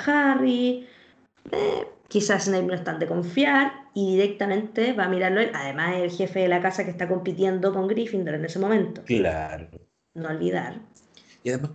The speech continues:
Speaker 2: que tampoco tenés mucho tiempo como para reaccionar en otra opción.
Speaker 1: Claro, es que, que, ¿a quién más?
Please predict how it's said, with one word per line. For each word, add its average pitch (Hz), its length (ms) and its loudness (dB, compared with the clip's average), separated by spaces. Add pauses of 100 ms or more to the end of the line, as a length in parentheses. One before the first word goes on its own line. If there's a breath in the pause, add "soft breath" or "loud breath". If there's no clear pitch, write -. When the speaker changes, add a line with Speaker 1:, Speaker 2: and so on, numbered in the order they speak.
(180)
Speaker 2:
que - 80 -4
tampoco 110 300 -4
tenés 117 180 -2
mucho 135 240 -2
tiempo 90 480 -6
como 78 280 -6
para 76 220 -4
reaccionar - 640 -10 (220)
en 120 220 -4
otra 127 240 -4
opción. - 460 -6 (600)
Speaker 1:
Claro, 160 260 -2
es - 60 -12
que, 151 200 -10
que, 180 160 -8
¿a 170 100 -6
quién 170 240 -4
más? - 240 -12